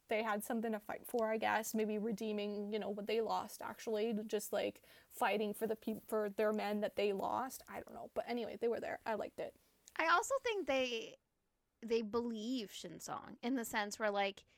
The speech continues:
Speaker 2: he's made these promises and he's changed, and they obviously can see him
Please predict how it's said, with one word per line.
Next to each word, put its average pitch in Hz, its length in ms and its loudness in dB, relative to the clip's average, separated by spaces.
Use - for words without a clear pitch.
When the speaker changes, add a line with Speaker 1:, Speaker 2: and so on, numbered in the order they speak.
Speaker 2:
he's 247 240 0
made 240 320 0
these 233 180 -4
promises 208 520 -2
and 202 120 -4
he's 220 300 -4
changed, 220 440 -4
and 196 140 -4
they 202 140 0
obviously 202 360 2
can 208 200 -6
see 208 180 -6
him 190 360 -6